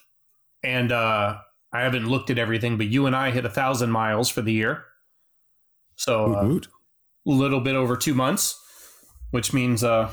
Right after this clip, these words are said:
Speaker 1: we'll be closing in on that team two thousand twenty-one miles.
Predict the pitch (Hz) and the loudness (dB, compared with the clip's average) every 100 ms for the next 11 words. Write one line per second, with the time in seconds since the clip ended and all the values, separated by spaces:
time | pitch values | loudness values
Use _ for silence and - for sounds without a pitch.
0 | - 127 127 143 131 127 123 123 120 117 | -2 0 2 0 0 2 2 2 0 0
1 | 117 120 - - - - _ _ _ - | 0 -2 -6 -16 -20 -20 _ _ _ -12
2 | - - 196 147 131 147 - - _ _ | -6 0 0 2 2 0 -2 -14 _ _
3 | _ _ _ - - 156 151 131 131 120 | _ _ _ -6 -2 0 0 0 0 0
4 | 143 127 117 110 107 107 110 160 - | 0 0 2 2 0 0 0 -2 -6